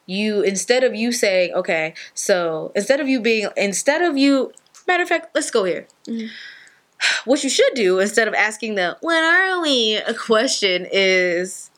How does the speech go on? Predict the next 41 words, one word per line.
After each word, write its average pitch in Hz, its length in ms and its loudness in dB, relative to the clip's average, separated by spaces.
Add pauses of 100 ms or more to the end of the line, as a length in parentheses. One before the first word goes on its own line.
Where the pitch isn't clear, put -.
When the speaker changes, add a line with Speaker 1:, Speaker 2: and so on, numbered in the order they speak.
Speaker 1:
"Okay, 170 420 -2 (580)
I 185 120 0
like 185 280 -4
you, 254 200 -8
I 185 100 -2
care 185 220 0
about 185 260 -4
you, 196 140 -6
we've 165 140 -6
been 165 120 -8
doing 165 180 -2
X, 151 200 -6
Y, 151 160 -2
Z. 95 320 -10 (1400)
So, 127 340 -2 (2750)
this 202 240 2
is 247 120 -2
where 240 160 4
I 220 40 2
would 214 140 0
like 196 180 0
this 202 180 -6
to 185 60 -8
go 180 160 4
because 170 580 0
I - 220 0
feel 180 180 0
X, 165 180 -2
Y, 170 140 2
Z 170 220 -4
about 165 360 -2
you. 311 300 -2
Speaker 2:
Mm-hmm. 294 160 -6 (480)
Speaker 1:
And 214 140 0
if 202 60 -6
you 233 60 -2
don't 226 180 -2
feel 247 240 2
that 220 180 0
way, 185 400 -2
Speaker 2:
Mm-hmm. 349 80 -12